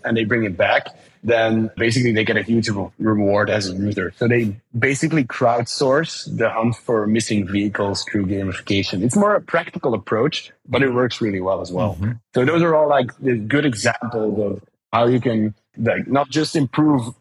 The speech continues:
Speaker 1: like, the, the retention, but also go and trigger very specific behaviors by making, like, the, and, and which will also then improve your business in the end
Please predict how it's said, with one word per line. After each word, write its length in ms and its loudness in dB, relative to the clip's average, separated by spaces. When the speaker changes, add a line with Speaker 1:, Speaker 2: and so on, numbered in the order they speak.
Speaker 1:
like, 340 0
the, 180 0
the 120 -2
retention, 720 0
but 120 2
also 340 2
go 240 2
and 160 0
trigger 480 0
very 260 2
specific 640 -2
behaviors 640 0
by 220 0
making, 560 0
like, 240 2
the, 240 2
and, 180 2
and 280 0
which 160 0
will 140 4
also 280 2
then 280 2
improve 460 0
your 160 -2
business 680 0
in 100 4
the 160 2
end 260 2